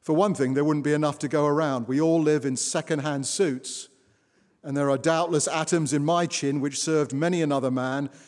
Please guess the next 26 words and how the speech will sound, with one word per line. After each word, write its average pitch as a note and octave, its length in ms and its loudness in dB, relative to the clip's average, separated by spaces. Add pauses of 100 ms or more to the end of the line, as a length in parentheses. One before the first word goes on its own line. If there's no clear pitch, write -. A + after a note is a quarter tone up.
(140)
many E3 360 2
an D3+ 100 2
eel, C#3+ 640 -2 (180)
many D#3+ 320 2
a D#3+ 60 2
dinosaur. D3 720 -2 (680)
However, D#3 520 2 (340)
my F#3 300 0
form C#3+ 560 0
remains D3 600 -2
one, C3 500 -4 (440)
though C#3 140 -2
the C#3 120 0
matter D3+ 360 0
in C3+ 240 0
it C#3 140 -4
changes C#3 440 -2
continually. B2+ 760 -4 (600)
I C#3+ 160 -2
am, F#3 340 2
in D#3+ 240 -2
that E3 260 -2
respect, D3 640 -4
like C3+ 360 -8
the B2+ 80 -10
curve D#3+ 640 -6